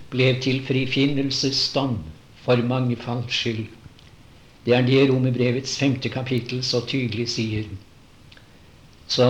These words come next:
vi ser ikke frem, må jeg få lov å presisere det, til den dagen det skal avgjøres, eller vi skal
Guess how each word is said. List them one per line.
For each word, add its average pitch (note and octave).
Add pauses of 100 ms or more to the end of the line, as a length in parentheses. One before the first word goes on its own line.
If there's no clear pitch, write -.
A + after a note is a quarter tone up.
(1300)
vi A#2
ser C3
ikke B2+
frem, C3 (560)
må A2+
jeg A#2+
få C3+
lov B2
å B2
presisere A#2
det, A#2 (1200)
til C3+
den C#3
dagen C#3
det C3+
skal B2+
avgjøres, B2+ (1160)
eller B2
vi C3
skal C3+